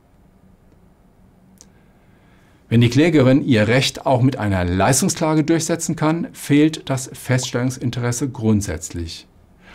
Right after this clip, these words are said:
Das liegt daran, dass, wie bereits gesagt, nur Leistungsurteile vollstreckbar sind. Somit gewährt die Leistungsklage sozusagen mehr Rechtsschutz als die Feststellungsklage.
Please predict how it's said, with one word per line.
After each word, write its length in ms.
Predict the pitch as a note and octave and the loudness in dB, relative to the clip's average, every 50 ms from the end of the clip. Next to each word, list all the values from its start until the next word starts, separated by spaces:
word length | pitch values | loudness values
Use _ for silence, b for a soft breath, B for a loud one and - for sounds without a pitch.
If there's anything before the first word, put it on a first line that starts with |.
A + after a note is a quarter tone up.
| B B | B B
Das 180 | - G#2 - - | -6 -6 -2 -2
liegt 220 | A2 G2+ - - | -4 -4 -2 -4
daran, 540 | G2+ E2+ - B3+ C#3 E3 F3 F#3+ G#3+ G#3+ G#3+ b b b b b _ | -2 0 0 2 2 2 2 2 2 0 -2 b b b b b _
dass, 480 | - G#2+ A#2+ D3+ D#3 - - - - - _ - | -2 -2 0 0 -2 -4 -6 -8 -10 -16 _ -8
wie 100 | - B2 | -8 -6
bereits 460 | G#2 A2+ G2 G#2 G#2 G2+ G2+ - - | -6 -6 -6 -4 -4 -4 -4 -6 -8
gesagt, 600 | - G2+ F2+ F#2+ F2 G#2+ C3+ - - - - b b b b b b b _ | -8 -6 -4 -4 -4 -4 -6 -8 -10 -16 -18 b b b b b b b _
nur 320 | - B2 B2+ C#3 D#3 - - | 2 4 4 4 4 2 0
Leistungsurteile 840 | A#2 G2 F#2+ A#2+ C3 B2+ - C3+ - - A2+ G#2+ G#2+ G#2 G#2+ B2+ C#3 | 0 0 2 2 2 0 0 -2 -2 -2 -4 -4 -4 -2 -2 -2 -2
vollstreckbar 600 | - D3 D3 - - - G#2+ - - - G2 F2+ | -4 -6 -8 -8 -6 -6 -8 -8 -8 -10 -10 -8
sind. 400 | F2+ F2+ D#2 E2+ E2+ - - - _ _ _ _ _ _ _ _ _ _ _ _ _ b b b b b b b | -8 -8 -8 -8 -10 -12 -16 -20 _ _ _ _ _ _ _ _ _ _ _ _ _ b b b b b b b
Somit 500 | - - A#2 A2+ B2+ C3 B2+ - - - - _ | -4 0 2 4 4 4 2 -2 -8 -14 -16 _
gewährt 420 | - A#2+ F#2+ G#2 A2+ A#2+ C3 C3 B2+ | -4 -4 0 0 2 2 2 2 0
die 80 | A#2 | 0
Leistungsklage 640 | G2 G#2 G#2+ A#2 - - B2 - - A#2 A2+ A#2 A#2 | 0 0 0 0 -2 -4 -8 -6 -4 -4 -2 -2 -2
sozusagen 640 | G#2 A2 G#2+ - - A#2+ A2 A2 A2 A2+ A#2 A2 - | -4 -6 -8 -8 -8 -4 -2 -2 0 0 -2 -2 0
mehr 340 | G#2+ G2+ G#2+ G#2+ G#2+ G#2 G#2+ | 0 0 2 2 2 0 0
Rechtsschutz 720 | A#2+ B2 - - - - - C3+ C3+ C3+ - - - - b b b b b _ _ | 0 -2 -2 -4 -6 -2 -2 -2 -2 -2 -4 -6 -6 -8 b b b b b _ _
als 280 | - G#2+ G2+ G2+ - - | -4 -4 -4 -4 -4 -2
die 180 | C3+ B2+ C#3+ C3 | -2 -2 -2 -4
Feststellungsklage. 1120 | - - - A2 G2+ - - - F#2 F2+ F#2 F#2 - - - G#2 G2 G2 F#2+ F#2 F#2+ F#2 | -10 -8 -6 -6 -6 -6 -8 -10 -10 -10 -10 -10 -12 -14 -14 -12 -12 -12 -12 -12 -14 -14